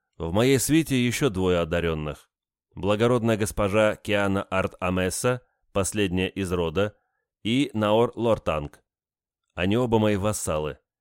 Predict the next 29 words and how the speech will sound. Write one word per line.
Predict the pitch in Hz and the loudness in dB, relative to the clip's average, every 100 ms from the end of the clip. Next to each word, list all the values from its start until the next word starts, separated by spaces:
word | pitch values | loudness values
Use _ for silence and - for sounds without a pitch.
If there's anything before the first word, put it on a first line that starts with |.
| _ _ _ | _ _ _
Госпожу, | - 104 - 123 147 | -4 -2 0 0 2
насколько | 143 - 127 123 | 2 2 0 0
я | |
понимаю, | 117 120 120 123 120 110 - _ | 0 0 2 2 2 0 -4 _
можно | 107 147 120 120 | 0 0 2 0
определить | 104 95 98 98 | 0 -2 0 -2
в | 87 | 0
вашу | 95 - | -2 -4
школу | 95 117 110 | -4 -2 0
вместе | 87 87 - | 0 -4 -6
со | 92 104 | -4 -2
мной?» | 95 80 71 _ _ _ _ _ _ _ _ _ | -2 -4 -6 _ _ _ _ _ _ _ _ _
«Конечно», | - 208 107 82 - 82 71 _ _ _ _ | -4 -2 0 -2 -6 -8 -8 _ _ _ _
кивнул | - 95 92 87 | -4 -2 0 0
Сентар, | - 85 90 117 - - _ _ _ | -2 -4 -2 -2 -2 -10 _ _ _
представив, | 90 90 - 104 143 131 | -4 -4 0 0 0 0
что | - | 0
начнется | 95 87 - 95 - | 0 0 -2 -2 -2
в | 87 | -6
школе | - 107 120 | -2 -2 0
после | - 101 - | -2 -2 -4
появления | 95 90 85 90 104 101 | -2 -2 -2 -2 -2 -2
там | 95 92 | -2 -4
эльфийки, | 90 85 - 87 82 - 110 110 _ _ _ | -4 -8 -6 -6 -6 -4 -6 -8 _ _ _
да | - 87 | -6 -2
еще | 92 - | 0 0
и | 98 | 0
настолько | 95 - 95 82 85 | 0 -2 -4 -4 -6
красивой, | 92 85 - 113 90 76 69 | -4 -6 -4 -4 -4 -4 -8